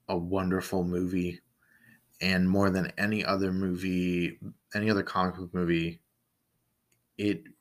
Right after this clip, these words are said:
really uses the animation style to make you feel like you're reading a comic. Um, I think the,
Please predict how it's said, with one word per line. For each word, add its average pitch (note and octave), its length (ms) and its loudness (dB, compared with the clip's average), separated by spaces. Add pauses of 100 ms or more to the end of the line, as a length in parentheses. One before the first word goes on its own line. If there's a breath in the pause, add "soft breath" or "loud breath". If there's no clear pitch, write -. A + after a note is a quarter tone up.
really F#2 1000 2
uses F2+ 680 -2
the - 180 0
animation F2 560 0
style E2 600 2 (600 loud breath)
to F2+ 560 0 (160)
make F#2 260 -4
you F2+ 60 -8
feel F#2 300 -2
like E2+ 180 -2
you're E2 100 -4
reading E2+ 280 0
a D#2 60 -8
comic. E2+ 600 -4 (680 loud breath)
Um, F2 380 2 (760)
I G#2 80 0
think A#2 300 0 (920 soft breath)
the, G#2 480 -2